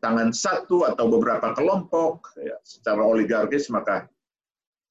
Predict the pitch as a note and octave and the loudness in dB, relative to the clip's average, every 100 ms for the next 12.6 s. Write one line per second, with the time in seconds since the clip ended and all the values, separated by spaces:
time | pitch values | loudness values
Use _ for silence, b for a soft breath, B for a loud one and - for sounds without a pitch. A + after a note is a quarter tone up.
0 | _ C#3+ C#3+ D3+ D3 A#2+ A#2+ A#2 C3 C3+ | _ -4 -2 0 0 0 0 2 2 2
1 | C3+ A#2+ A2+ C3+ C3 C#3+ C#3 A2+ A2 A#2 | 2 2 2 0 0 -2 -2 0 0 0
2 | G#2+ G#2 B2 D#3 - G#2+ G2+ A2 A#2 B2+ | 0 2 0 -2 -2 -2 0 -2 0 -2
3 | G#2 G2+ G2 F#2+ B2+ G#3+ G#3 D3+ G2+ G2+ | 0 0 -2 -4 -2 0 -2 -2 -2 0
4 | - G2+ G2+ _ _ _ _ _ F2+ F2+ | 0 -4 -4 _ _ _ _ _ -2 2
5 | F2+ F2+ - _ _ _ - _ _ - | 2 0 -6 _ _ _ -20 _ _ -20
6 | _ _ _ _ C4+ - - - - _ | _ _ _ _ -4 -2 -4 -6 -14 _
7 | _ - B2 A#2 A2+ A#2 - A2+ G#2 B2 | _ -4 0 2 2 0 0 -2 -2 -2
8 | G2+ G#2 G#2 F2+ G#2 G2+ G2 F#2 G#2+ G2+ | 0 0 -2 -2 0 0 0 -2 -2 0
9 | F#2+ - - G2 E2 - - B2 B2+ C3 | 0 -2 -2 -2 -4 -10 -8 -2 0 0
10 | B2 B2 B2+ B2+ C3+ C3 G#2+ G#2+ G2+ - | 0 0 0 0 0 -2 0 0 -2 -10
11 | _ _ _ _ B2 A2+ G2+ F#2+ - G#2+ | _ _ _ _ 0 2 0 -2 -6 -2
12 | A2 G#2 A2+ G2+ F2+ E2 | 2 2 2 0 0 -2